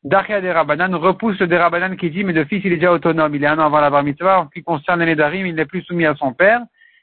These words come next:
Eh bien, cette halakha, là, ce, ce, ce des Rabbanan est repoussé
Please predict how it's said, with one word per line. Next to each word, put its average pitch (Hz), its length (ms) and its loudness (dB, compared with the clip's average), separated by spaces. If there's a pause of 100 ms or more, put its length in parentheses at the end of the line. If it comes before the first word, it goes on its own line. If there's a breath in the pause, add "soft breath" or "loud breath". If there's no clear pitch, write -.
(120)
Eh 147 40 -2
bien, 208 440 0
cette 190 180 0
halakha, 175 300 0
là, 196 160 2 (160)
ce, 165 80 -6
ce, 156 160 -10
ce 185 100 -4
des 170 140 2
Rabbanan 208 360 2
est 190 120 0
repoussé 202 720 0